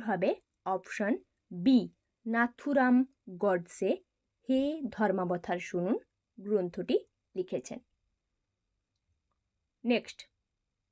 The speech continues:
গ্লোবাল পজিশনিং সিস্টেম দিয়ে কি পরিমাপ করা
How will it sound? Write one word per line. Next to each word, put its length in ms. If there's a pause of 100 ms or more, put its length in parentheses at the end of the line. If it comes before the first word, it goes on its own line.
(1160)
গ্লোবাল 480 (800)
পজিশনিং 560 (180)
সিস্টেম 400 (500)
দিয়ে 220 (520)
কি 120 (280)
পরিমাপ 400 (380)
করা 200